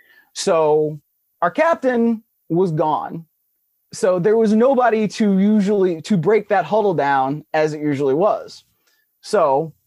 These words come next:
I stepped in and I did it. There was a senior there who took a little bit of exception to that, who, which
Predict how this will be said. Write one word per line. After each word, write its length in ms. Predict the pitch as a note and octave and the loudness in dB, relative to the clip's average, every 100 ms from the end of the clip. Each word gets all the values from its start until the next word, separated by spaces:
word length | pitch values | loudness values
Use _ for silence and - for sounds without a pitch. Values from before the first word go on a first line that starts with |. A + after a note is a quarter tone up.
| _ _ _ _ _ | _ _ _ _ _
I 160 | F3 G#3 | -2 -2
stepped 420 | - A3+ F#3 - | -2 -4 -4 0
in 460 | F3 D3 D3 D#3 C#3+ _ _ _ | 0 0 -2 -6 -12 _ _ _
and 100 | D#3+ | 0
I 140 | F3 | 0
did 160 | B2+ G#2+ | 0 -4
it. 180 | F2+ - _ _ _ _ _ _ - | -6 -14 _ _ _ _ _ _ -6
There 100 | D#3+ | -4
was 100 | D#3+ | -4
a 40 | |
senior 380 | F3 D#4 F4+ A3 | -4 0 2 2
there 460 | D3+ B2+ C3+ E3+ D#3+ _ _ _ _ _ | 0 0 -2 -4 -10 _ _ _ _ _
who 280 | A#3 A3 G#3 _ | 0 0 -2 _
took 140 | G4 | 0
a 40 | F4 | 2
little 200 | F4+ E4 | 2 2
bit 100 | E4 | 2
of 100 | D4 | 0
exception 480 | D4+ D#4+ D#4 B3 G3+ | 0 -2 -2 -2 -2
to 120 | E3+ | -2
that, 320 | A#2 F#2+ - _ _ _ _ | -4 -6 -14 _ _ _ _
who, 380 | G#3+ B3 A#3 F3+ | 0 0 0 -4
which 460 | C4 C4 G3+ - | -4 -2 -2 -10